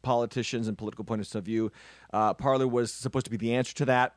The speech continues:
so that Republicans or right-wingers could have their own view or their own page or so on and so forth. And, uh, really what this is, Parler was the, um, the, the, the, the, the birth child of "we can't talk to each other anymore. So we go to our so own separate little spaces and,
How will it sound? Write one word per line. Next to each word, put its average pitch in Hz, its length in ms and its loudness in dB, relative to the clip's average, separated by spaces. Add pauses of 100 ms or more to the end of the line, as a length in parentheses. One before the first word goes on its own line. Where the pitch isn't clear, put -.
(320)
so - 140 -6
that 113 160 -2
Republicans 117 680 -2
or 113 80 -2
right-wingers 117 640 -4
could 120 180 -2
have 117 280 0
their 117 320 2
own 120 320 0
view 117 400 0
or 110 200 0
their 110 160 0
own 117 240 2
page 113 440 0
or 98 60 -8
so 110 240 -4
on 110 100 -4
and 107 80 -6
so 107 160 -4
forth. 113 220 -2 (460)
And, 143 440 2
uh, 143 160 6
really 175 180 2
what 147 160 4
this 135 180 -4
is, 147 220 2
Parler 151 320 4
was 127 280 0
the, 123 260 0
um, 117 280 4
the, 117 200 0
the, 113 240 -2
the, 117 180 -2
the, 110 240 -4
the 104 200 -4
birth 165 220 2
child 135 280 4
of 107 160 0
"we 131 100 0
can't - 300 -4
talk 123 200 -2
to 117 100 -8
each 107 100 -6
other 98 160 -4
anymore. 87 380 -10
So - 120 -6
we 117 80 0
go 131 160 0
to 131 120 4
our 120 80 2
so 127 380 0
own 120 220 -2
separate - 300 -4
little 110 140 -6
spaces 113 400 -2
and, 104 140 -4